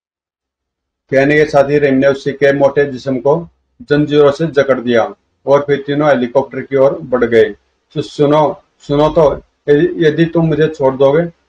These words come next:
तो मैं तुम्हें मुंह मांगा ही धन दूंगा।" फोमांचू बुरी तरह घिघिया उठा,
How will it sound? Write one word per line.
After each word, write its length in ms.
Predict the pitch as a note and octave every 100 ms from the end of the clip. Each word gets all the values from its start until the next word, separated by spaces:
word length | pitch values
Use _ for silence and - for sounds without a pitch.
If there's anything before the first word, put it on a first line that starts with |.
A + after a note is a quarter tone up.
| _
तो 100 | D3
मैं 120 | D3+
तुम्हें 280 | D3 D#3 D#3
मुंह 100 | D#3
मांगा 240 | D3 C3+ C#3+
ही 100 | D3 D#3
धन 180 | C3 C3
दूंगा।" 320 | B2+ B2+ A#2 G#2+ _ _ _ _ _ _ _ _ _ -
फोमांचू 440 | C3+ C#3+ C#3+ D#3
बुरी 260 | C#3+ D3+ D#3
तरह 220 | D#3 D3
घिघिया 360 | C3+ B2 B2 B2
उठा, 300 | A#2 A#2